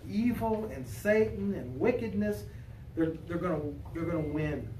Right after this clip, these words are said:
That, that there's no one found to open this scroll. John's weeping, it's cer-, certainly it's sincere, but it's premature,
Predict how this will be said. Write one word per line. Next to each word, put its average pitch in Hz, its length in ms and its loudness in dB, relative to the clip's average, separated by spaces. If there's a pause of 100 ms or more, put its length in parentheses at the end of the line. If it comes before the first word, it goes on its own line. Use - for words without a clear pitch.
(1500)
That, 165 240 2 (160)
that 160 220 -4
there's 156 180 -4
no 196 160 0
one 208 340 2
found 208 680 -2
to - 160 -10
open 180 500 0 (420)
this 156 180 -2
scroll. 202 520 0 (380)
John's 247 420 4
weeping, 185 520 4
it's 180 180 0
cer-, - 400 0
certainly 202 320 4
it's - 160 -2
sincere, - 640 -4 (920)
but 151 100 0
it's 143 120 -4
premature, - 640 -4